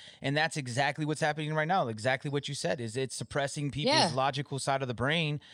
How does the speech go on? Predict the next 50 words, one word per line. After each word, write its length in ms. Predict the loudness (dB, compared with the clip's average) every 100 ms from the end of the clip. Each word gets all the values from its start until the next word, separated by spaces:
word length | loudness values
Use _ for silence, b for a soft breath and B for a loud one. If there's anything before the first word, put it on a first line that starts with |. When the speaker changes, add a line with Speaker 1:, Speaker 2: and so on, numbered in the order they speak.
| B B
Speaker 1:
and, 220 | -2 0
and 380 | 0 0 0 -2
going 260 | 0 0 2
off 200 | 2 0
of 120 | -2
emotion 500 | 2 2 2 0 0
and, 160 | 0 0
and 200 | -2 -4
fight 260 | 0 0 0
or 40 |
flight. 500 | -4 2 2 2 -4 B B B
So 200 | 0 0
it's 120 | 0
just 200 | -2 0
like, 220 | 0 2
I 100 | 2
gotta 200 | 2 2
do 120 | 2
what 100 | 2
I 60 | 2
gotta 180 | 0 -4
do. 320 | 0 2 2
And 100 | 0
it's 120 | -2
easy 280 | -4 -6 -6
to 120 | -8 -8
be 100 | -6
manipulated. 720 | -2 -2 -2 0 0 0 -2
It's 160 | -4
easy 220 | -6 -6 -4
to 80 |
fall 240 | -2 -2 0
into, 220 | -2 -4
like, 220 | -6 -6 -10 b b
that's 140 | -2 2
how 80 |
people 280 | 2 0 2
that 180 | 4 6
are 160 | 6 6
in, 180 | 2
that 140 | 2 2
get 160 | 2
into 180 | 2 0
cults. 400 | 0 0 0 -6
They 220 | -4 -2
fall 220 | 0 2 2
into 140 | 0
cults 360 | 2 2 2 -2
Speaker 2:
Yeah. 280 | 0 2
Speaker 1:
because 100 | 2